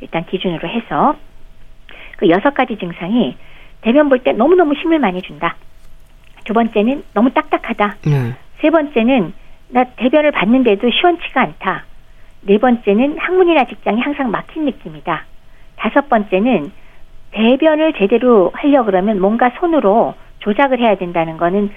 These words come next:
Speaker 1: 골반절을 꽉 눌러줘야 대변이 나오거나 심지어 손으로 파거나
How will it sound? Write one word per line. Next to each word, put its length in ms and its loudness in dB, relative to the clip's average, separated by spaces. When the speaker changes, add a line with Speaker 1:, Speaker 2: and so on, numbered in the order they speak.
Speaker 1:
골반절을 560 2
꽉 180 0
눌러줘야 500 4
대변이 360 -4
나오거나 580 -2
심지어 280 0
손으로 320 0
파거나 500 -2